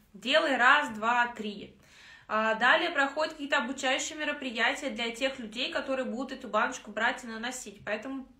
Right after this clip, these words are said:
п-, проф это не говорит о каком-то функционале продукта. Это просто говорит о том, кем этот продукт должен использоваться. Всё. Поэтому, ну, вот у меня не проф кремы, но я ими пользуюсь.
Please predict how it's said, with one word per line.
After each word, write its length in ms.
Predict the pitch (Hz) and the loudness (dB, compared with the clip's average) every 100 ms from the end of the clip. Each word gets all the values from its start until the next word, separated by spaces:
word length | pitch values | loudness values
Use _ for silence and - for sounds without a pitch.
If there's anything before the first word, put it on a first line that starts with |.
| - | -6
п-, 320 | 208 226 220 | -4 -4 -6
проф 540 | 269 294 359 453 - - - - - | -2 0 2 2 -2 -14 -20 -20 -10
это 240 | 254 254 | -8 -4
не 300 | 285 285 320 | -4 -2 -2
говорит 640 | 254 262 226 220 262 311 - | -2 -2 0 0 -2 -6 -8
о 320 | 247 254 269 | -6 0 2
каком-то 920 | 254 214 - 262 269 226 247 240 233 233 | 2 -4 -6 -4 -4 -2 2 4 2 0
функционале 840 | 269 247 - 269 247 254 220 208 | -6 -6 -2 0 2 4 4 2
продукта. 480 | - 190 185 180 - | -8 -12 -12 -16 -14
Это 140 | - | -12
просто 340 | 208 302 - 269 | 0 0 0 -6
говорит 360 | 233 233 214 | -6 -6 -6
о 40 | 208 | -4
том, 360 | 285 392 - | -2 -4 -6
кем 300 | - - 285 339 | -10 0 0 0
этот 280 | 247 247 220 | -4 -8 -4
продукт 460 | 220 208 311 330 240 | -4 -2 -4 -6 -6
должен 400 | 208 247 254 233 | -4 -2 -4 -8
использоваться. 720 | 220 - - - - - - | -12 -12 -12 -14 -18 -20 -18
Всё. 420 | - - 73 - _ _ - - _ _ _ _ _ _ - | -12 -10 -10 -12 _ _ -20 -20 _ _ _ _ _ _ -8
Поэтому, 440 | 226 226 294 262 - 202 | -6 -4 -6 -6 -8 -12
ну, 200 | 208 247 | -8 -8
вот 180 | 247 - - _ _ - - | -8 -14 -20 _ _ -20 -4
у 80 | 214 | 2
меня 260 | 214 320 | 4 4
не 160 | 415 311 | 2 -2
проф 560 | 311 262 233 185 - - | -4 -4 -2 -2 -6 -8
кремы, 420 | 208 190 180 185 | -6 -6 -8 -14
но 60 | 190 | -10
я 240 | 196 254 | -4 -2
ими 140 | 359 359 | -2 -6
пользуюсь. 680 | - - - - 175 - | -10 -12 -12 -14 -16 -16